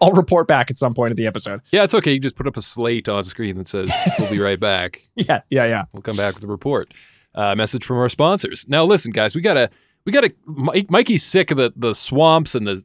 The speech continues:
Speaker 2: the sick creatures coming out of the depths. I'm sorry to tell you, buddy, we're going deeper into those murky
Speaker 1: Yeah.
Speaker 2: depths right now to meet the Goliath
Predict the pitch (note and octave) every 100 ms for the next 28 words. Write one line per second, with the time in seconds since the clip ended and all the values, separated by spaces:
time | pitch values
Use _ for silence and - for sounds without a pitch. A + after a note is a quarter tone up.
0 | A2+ A2 - - F3 - E3 D#3+ - D3
1 | - - E3 D#3 C#3 A#2 G2+ A#2 A#2 -
2 | - - _ - E3 G3+ F3 A3+ G3 -
3 | D3+ G3 A2+ A2 G#2+ B2 E3+ A#3+ D3 A#2
4 | D3 E3 B2 A2+ D3+ D3+ A#2 A2+ G#2 A#2
5 | A2+ G#2+ G#2+ B2+ - - - _ _ D3
6 | B2 A#2+ B2 C#3 G2+ G2+ A2 A#2+ D3+ -
7 | _ _ A2+ A2 G#2 - - A2+ G#2+ G2
8 | A#2 F3 G3+ -